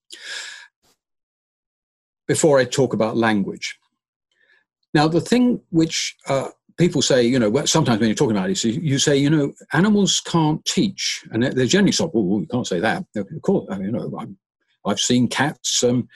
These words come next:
teach their kittens how to, how to hunt, uh, uh, h-, how to hunt mice and so forth. What we have no doubt about,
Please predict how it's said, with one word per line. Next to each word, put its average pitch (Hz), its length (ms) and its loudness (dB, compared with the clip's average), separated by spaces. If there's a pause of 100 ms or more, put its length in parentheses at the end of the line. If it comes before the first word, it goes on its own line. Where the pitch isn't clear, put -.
(340)
teach 160 220 0
their 131 100 2
kittens - 340 0
how 127 140 -2
to, 127 80 0
how 123 440 -4
to 120 100 -6
hunt, 120 300 -4 (120)
uh, 110 260 -2
uh, 123 200 -4
h-, - 260 -6
how 139 120 0
to 113 100 -6
hunt 123 180 -2
mice 151 380 -2
and 95 80 -10
so - 140 -8 (100)
forth. - 140 -20 (840)
What 196 340 4
we 208 80 4
have 180 180 4
no 185 160 4
doubt 175 300 2
about, - 400 -8